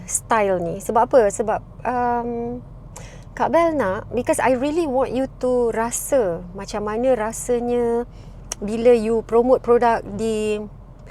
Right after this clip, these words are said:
bila you promote produk affiliate, macam mana rasanya bila you first time pecah telur, macam mana rasanya bila you first time withdraw commission. So, daripada situ,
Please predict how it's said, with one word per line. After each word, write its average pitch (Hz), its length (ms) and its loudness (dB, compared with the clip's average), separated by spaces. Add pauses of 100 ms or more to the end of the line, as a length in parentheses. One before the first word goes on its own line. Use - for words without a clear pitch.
(260)
bila 233 160 2
you 247 160 2
promote 247 320 2
produk 220 320 -2
affiliate, 240 560 0
macam 196 240 -8
mana 220 160 -2
rasanya 240 640 0
bila 214 240 -4
you 220 160 -4
first - 320 -2
time 247 240 -2
pecah 233 240 -6
telur, 233 560 0 (400)
macam 208 240 -8
mana 208 180 2
rasanya 240 480 2
bila 226 220 0
you 233 180 0
first 240 300 0
time 247 240 -2
withdraw 233 320 -4
commission. 220 720 -4
So, 302 160 -4
daripada 254 400 0
situ, 208 500 -2